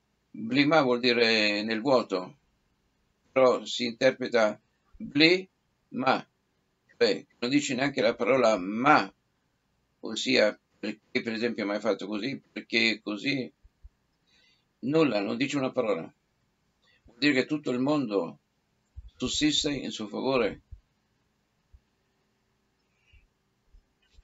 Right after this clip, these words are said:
E ma non siamo una vera pescia, le meno servono,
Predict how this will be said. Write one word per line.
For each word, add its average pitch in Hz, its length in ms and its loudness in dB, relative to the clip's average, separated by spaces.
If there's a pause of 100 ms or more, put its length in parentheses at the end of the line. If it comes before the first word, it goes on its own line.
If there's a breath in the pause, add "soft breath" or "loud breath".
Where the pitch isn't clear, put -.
E 113 80 -6
ma 135 340 2 (460)
non 113 140 -10
siamo 135 260 0
una 123 100 0 (120)
vera 110 240 2
pescia, 120 520 -2 (720)
le 120 180 0
meno 139 320 2
servono, 113 560 -4